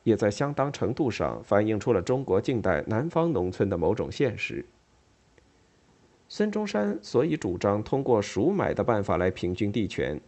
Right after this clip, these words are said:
就与他的这种观察有直接的关联。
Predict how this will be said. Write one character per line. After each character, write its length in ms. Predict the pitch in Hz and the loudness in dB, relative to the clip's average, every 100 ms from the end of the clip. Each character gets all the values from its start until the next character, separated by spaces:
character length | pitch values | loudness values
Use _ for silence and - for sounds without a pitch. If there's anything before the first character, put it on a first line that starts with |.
| - - _ | -20 -20 _
就 160 | - 170 | 0 2
与 160 | 117 107 | 2 2
他 180 | - | 0
的 120 | 135 117 | 0 0
这 120 | 123 | -2
种 140 | 87 | -4
观 240 | - 127 135 | 0 0 0
察 300 | - 92 92 | 0 0 0
有 220 | 107 92 | 0 0
直 220 | 95 90 | 0 -4
接 180 | 101 135 | -2 -2
的 80 | - | -2
关 240 | - 95 | 0 0
联。 240 | 85 - | 0 -2